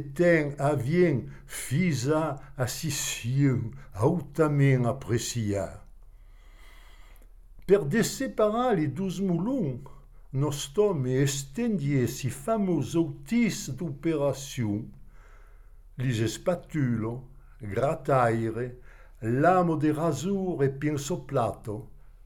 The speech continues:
acco ero per li pe. Per li ganaccio i avie douze cruce, de ponçons affusta,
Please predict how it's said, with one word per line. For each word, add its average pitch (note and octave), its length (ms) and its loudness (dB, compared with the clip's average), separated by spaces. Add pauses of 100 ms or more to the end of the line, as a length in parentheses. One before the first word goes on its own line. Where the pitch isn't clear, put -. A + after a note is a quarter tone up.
(100)
acco C#3 560 -2 (260)
ero C3 240 0
per D3 240 0
li B2 140 0
pe. - 320 0 (1200)
Per G3 160 4
li G#3+ 180 4
ganaccio F3 720 2
i C#3 140 2
avie C#3 300 6 (140)
douze - 360 -4
cruce, C3+ 760 0 (360)
de C3+ 180 0
ponçons E3+ 1000 -2
affusta, - 960 -4